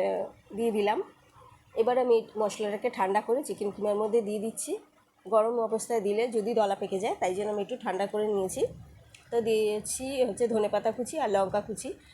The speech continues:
আর বেগুনটাকে লবণ, হলুদ আর লঙ্কার গুঁড়ো দিয়ে একটু মাখিয়ে রেখে দিয়েছিলাম। আর ওই মশলাটাকে ভালোভাবে চিকেনের মধ্যে মা-, উম, মাখিয়ে বেগুনের মধ্যে দেখো আমি দিয়ে দিচ্ছি, মানে মাখিয়ে নিতে হবে।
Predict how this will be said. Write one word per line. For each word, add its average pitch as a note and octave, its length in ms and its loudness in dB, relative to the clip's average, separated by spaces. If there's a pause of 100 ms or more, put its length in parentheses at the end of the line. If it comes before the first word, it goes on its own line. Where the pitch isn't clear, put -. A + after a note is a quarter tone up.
(180)
আর A#3 100 2
বেগুনটাকে G#3+ 580 4 (120)
লবণ, G3 420 4
হলুদ G#3 360 0
আর F#3+ 160 4
লঙ্কার G3 360 2
গুঁড়ো G3 220 0
দিয়ে G#3 200 0
একটু A#3+ 280 -4 (220)
মাখিয়ে G#3 320 -2
রেখে G3 200 -2
দিয়েছিলাম। F#3+ 420 0 (640)
আর A3 140 2 (100)
ওই G#3 180 0
মশলাটাকে G#3+ 680 0
ভালোভাবে G#3 440 2
চিকেনের G#3 320 -2
মধ্যে G#3 200 0
মা-, F#3+ 320 -2
উম, G3+ 240 0
মাখিয়ে G3+ 540 0 (420)
বেগুনের A3 420 2
মধ্যে G#3 280 0
দেখো G3 240 -2
আমি A3 160 2
দিয়ে G3 180 0
দিচ্ছি, G3+ 340 -4 (1120)
মানে A#3 160 2
মাখিয়ে A#3 360 0
নিতে G#3+ 200 0
হবে। G3+ 260 2